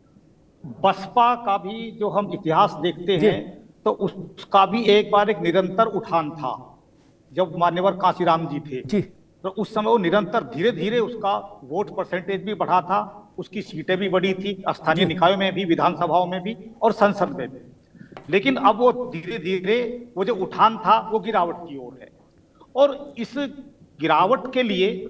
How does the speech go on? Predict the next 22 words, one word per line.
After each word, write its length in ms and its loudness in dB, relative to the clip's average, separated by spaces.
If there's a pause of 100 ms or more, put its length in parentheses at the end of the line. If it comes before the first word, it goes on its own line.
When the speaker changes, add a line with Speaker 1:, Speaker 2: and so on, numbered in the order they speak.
(680)
Speaker 1:
कोई 160 4
दूसरा 560 2
और 440 4
जिम्मेदार 400 2
नहीं 260 -6
है, 420 -10
खुद 140 0
बहुजन 400 2
समाज 360 2
पार्टी 260 0
अपने 220 -2
आप 140 0
में 80 -6
जिम्मेदार 460 -10
है। 100 -20
Speaker 2:
जी। 160 2 (600)
Speaker 1:
क्योंकि 600 2 (300)
इस 200 2
पार्टी 580 2
का 160 4
गठन 600 0 (800)
जिस 360 -2